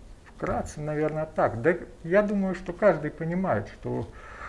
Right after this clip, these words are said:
либо он стоит на краю, либо уже переступил эту черту. То есть, э, это и есть. Другое дело, что не все стараются, а, не все могут,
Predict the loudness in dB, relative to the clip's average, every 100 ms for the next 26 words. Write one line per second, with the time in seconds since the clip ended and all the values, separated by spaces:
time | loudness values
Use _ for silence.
0 | -12 -12 -16 -18 -20 -8 6 8 8 6
1 | 4 4 4 4 0 6 10 10 10 6
2 | 2 2 4 4 6 4 4 2 2 0
3 | 0 2 0 -2 -8 -8 -10 -8 -8 -8
4 | -10 -12 -12 -12 -12 -8 -6 -6 -8 -12
5 | -14 -14 -14 -16 -12 -12 -6 -4 0 -2
6 | -4 -10 -20 -20 -18 -14 -6 0 2 4
7 | 4 4 2 0 -2 0 0 -4 -16 -20
8 | -10 -10 0 2 2 0 -12 -14 -16 -8
9 | -2 2 4 2 -2 -2 0 2 0 -2
10 | -4 -2 -2 0 0 0